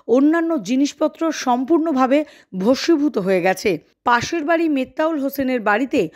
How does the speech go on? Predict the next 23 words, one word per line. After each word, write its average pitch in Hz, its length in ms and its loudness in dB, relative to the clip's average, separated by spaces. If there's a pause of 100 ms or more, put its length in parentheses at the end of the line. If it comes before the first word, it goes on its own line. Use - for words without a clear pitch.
(220)
নগদ 254 420 0
ষাট 247 400 -2
হাজার 294 300 0
টাকা 247 260 0
এবং 226 260 -2
সোনার 247 420 -2
গহনা 226 380 2
আগুনে 240 460 -2
ভস্মীভূত 269 560 -4
হয়ে 190 240 0
যায়। 185 260 0 (380)
আগুনে 294 360 0
সবকিছু 277 560 -2
হারিয়ে 247 360 0
পথে 220 400 -4
বসতে 254 340 -2
চলেছেন 214 500 0
দুটি 226 300 -2
পরিবার। 196 460 0 (380)
এখন 262 280 -2
সহায় 262 460 0
সম্বলহীন 254 640 -2
অবস্থায় 220 500 0